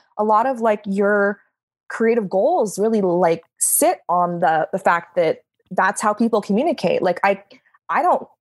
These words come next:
I'm not posting about my dog anymore. I'm posting about, like, my band, but it's like, yeah, I mean, I just feel frustrated by that 'cause I feel like we're, the creative people are really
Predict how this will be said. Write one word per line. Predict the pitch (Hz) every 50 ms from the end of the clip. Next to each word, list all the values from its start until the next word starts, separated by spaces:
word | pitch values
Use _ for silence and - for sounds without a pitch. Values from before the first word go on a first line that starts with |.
| _ _ _ _ _ -
I'm | 196
not | 254 262 254 -
posting | - 208 208 202 - 208 190
about | 180 180 180 160 151
my | 170 165
dog | 160 147 165 220 262 233 196
anymore. | 180 170 170 165 165 160 165 180
I'm | 175 175
posting | - 208 214 202 - - 190 185
about, | 175 170 165 165 151
like, | 165 156 156 -
my | - 151
band, | 151 170 214 269 262 202 175 180 180 -
but | - 165 156 147 -
it's | 175 - -
like, | 180 160 151 147 - - _ _ _ _ _ _ _ _ _ _ _ _ _
yeah, | - 285 302 190 -
I | 113 123 147 175
mean, | 190 190 185
I | 180 185
just | 196 - -
feel | - 156 -
frustrated | - 175 175 - - 190 170 165 160
by | 175 160 160
that | 160 156 156 -
'cause | - - -
I | 160 160
feel | 160 185 175
like | 170 160 160 -
we're, | 165 185 185 185 180 170 - _ _ -
the | 185
creative | - - 208 190 185 196 196 185 -
people | - 180 165 - 170 156 151 151 - -
are | 160 160
really | 156 165 175 170 165 170 165 160 170